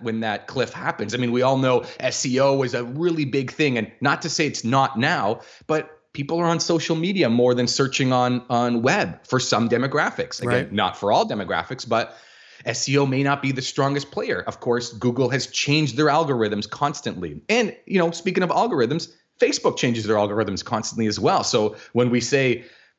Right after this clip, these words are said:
Speaker 1: you know, "Pictures do better with links in them," all of a sudden they change things and it's Facebook Live, right? But the nice part about an article like that is I,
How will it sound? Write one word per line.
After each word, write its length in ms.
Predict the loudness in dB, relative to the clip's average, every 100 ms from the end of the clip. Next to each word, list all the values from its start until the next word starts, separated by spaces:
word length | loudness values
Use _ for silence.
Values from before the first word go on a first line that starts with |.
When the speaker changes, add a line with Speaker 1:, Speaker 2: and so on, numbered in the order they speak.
| _
Speaker 1:
you 80 | -4
know, 180 | -2 0
"Pictures 480 | 0 0 -2 -4 -2
do 180 | -2
better 360 | 0 -2 -2 -2
with 160 | -4 0
links 280 | 0 0 0
in 80 | 0
them," 220 | 0 0
all 100 | -2
of 60 | -2
a 40 |
sudden 220 | -4 -4
they 100 | -4
change 400 | -4 -4 -4 -2
things 260 | 0 0 2
and 80 | -2
it's 120 | 0
Facebook 360 | 0 0 -2 0
Live, 360 | 0 0 -4
right? 220 | -2 -2 -4 _ _ -20 _ _ -4
But 180 | 0 2
the 60 |
nice 260 | 2 0 -2
part 240 | 0 2
about 240 | 2 2 0
an 140 | -2
article 380 | 0 0 0 -4
like 180 | -4 -4
that 240 | -4 -2
is 280 | 0 -2 -2 -12 -20 -20 -20 -20 _ -2
I, 220 | 0 0